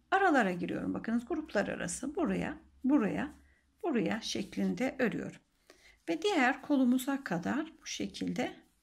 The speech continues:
örelim. Bir doluyorum, iki alıyorum. Tığımın başını doluyorum. Diğer kol altına kadar örelim.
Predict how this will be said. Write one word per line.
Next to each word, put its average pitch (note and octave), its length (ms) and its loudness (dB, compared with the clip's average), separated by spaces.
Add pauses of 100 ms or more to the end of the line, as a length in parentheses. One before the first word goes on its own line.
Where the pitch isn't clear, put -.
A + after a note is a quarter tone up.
(720)
örelim. A3 420 0
Bir F4 240 0
doluyorum, F#3+ 760 -2
iki - 260 -6
alıyorum. - 500 -14 (760)
Tığımın F4 360 4
başını - 360 2
doluyorum. A#3 680 -4 (1500)
Diğer C#4 320 0
kol - 200 0
altına G3 500 0
kadar G#3 480 -2
örelim. F#3 720 -4